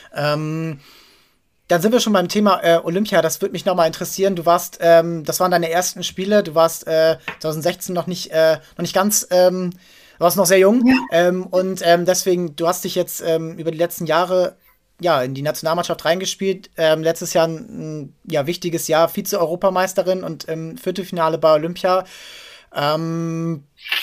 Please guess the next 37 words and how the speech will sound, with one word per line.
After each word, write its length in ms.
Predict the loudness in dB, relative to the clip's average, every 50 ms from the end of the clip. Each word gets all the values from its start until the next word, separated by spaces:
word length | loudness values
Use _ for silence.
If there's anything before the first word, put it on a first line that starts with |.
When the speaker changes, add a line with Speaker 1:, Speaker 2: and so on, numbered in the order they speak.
| -8 -10 -14 -20 _ _ _
Speaker 1:
das 180 | -10 -6 0 2
wollte 180 | 4 4 4
mich 120 | 2 -2 -2
noch 80 | -2
mal 120 | 0 0 0
interessieren, 380 | -2 -2 -6 -4 -2 0 2
weil 120 | 2 2 2
wir 20 |
jetzt 120 | 0 -2 -4
auch 100 | -6 -6
schon 140 | -6 -6
einige, 600 | -4 -4 -4 -4 -4 -4 -4 -2 0 0 -2 -2 -6 _ -6
äh, 80 | -4
Athleten 480 | -2 -2 -2 -4 -6 -6 -6 -6 -6 -6
und 80 | -8 -10
Athletinnen 500 | -8 -8 -10 -10 -8 -8 -8 -6 -8 -6
hier 120 | -6 -8
hatten, 360 | -8 -8 -10 -10 -10 -10 -10
die, 340 | -10 -8 -8 -6 -6 -6 -6
äh, 380 | -4 -4 -2 -2 -2 -4 -6 -8 _ _ _ _
bei 80 | 0 2
Olympia 340 | 2 2 2 0 0 -2 0
waren 240 | 0 2 2 2 2
oder 140 | 2 0
bei 100 | 0 0
den 120 | 0 -2 -2
Paralympics. 680 | -2 0 0 0 0 -2 -4 -6 -6 -8 -8 -10 -10
Und, 320 | -8 -6 -6 -6 -6 -6
äh, 280 | -2 0 2 2 2 0 -4 -10 -20 -20 -20 -20 _ _ _ _
wie 80 | -4 -2
ist 160 | -2 0 2
das 160 | 2 2 2
für 120 | 0 -4 -2
dich, 340 | 0 0 0 0 -2 -4 0
ähm, 440 | 2 2 2 2 0 -6 -8 -12 -16 _ _ _ _ _ _ _ _ _ _ -4 2
dort 240 | 4 4 4 2 0
gewesen, 640 | -2 0 2 2 2 2 2 2 2 2 2 0